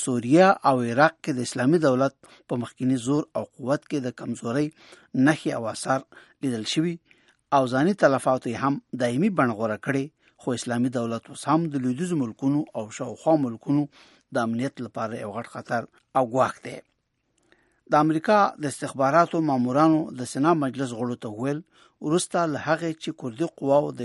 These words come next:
عراق په شمال کې د امریکا په مشرۍ د نړیوال ائتلاف د هوایي ملاتړ په مرسته له اسلامي دولت نه ځینې سیمې بیرته قبضه کړې، خو بیا هم په موجوده شرایطو کې له منځه وړل د دغو لوړپوړو امریکایي چارواکو په قول ډېر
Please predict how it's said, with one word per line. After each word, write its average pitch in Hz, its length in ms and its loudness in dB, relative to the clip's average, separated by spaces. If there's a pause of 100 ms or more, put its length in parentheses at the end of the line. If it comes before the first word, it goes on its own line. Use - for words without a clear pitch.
عراق 131 280 0
په 123 120 -8
شمال 123 280 -4 (100)
کې 147 100 -8 (480)
د - 100 -4
امریکا 123 280 -2 (100)
په - 140 -10
مشرۍ 147 420 -4
د 143 40 -4 (100)
نړیوال 120 400 4 (160)
ائتلاف 139 340 -4 (120)
د 123 120 -8
هوایي 123 300 0
ملاتړ 123 440 0
په - 140 -12
مرسته 131 280 -4 (680)
له 120 100 2 (300)
اسلامي 147 420 0
دولت 139 260 0 (120)
نه 147 40 -4 (180)
ځینې 143 280 2
سیمې 131 300 0
بیرته 127 220 -6 (100)
قبضه 127 320 -2
کړې، 151 160 -6 (340)
خو - 100 -8 (120)
بیا 147 180 4
هم 202 100 2 (100)
په 180 40 0 (120)
موجوده 135 320 0 (100)
شرایطو 147 440 -2
کې 156 100 -2 (100)
له 127 120 -2
منځه 120 200 -2
وړل 135 240 2 (680)
د 135 120 -2 (480)
دغو 175 180 4 (100)
لوړپوړو 151 500 4
امریکایي 135 440 2
چارواکو 120 440 -2
په 113 40 -10 (100)
قول 131 220 2 (360)
ډېر 123 140 -4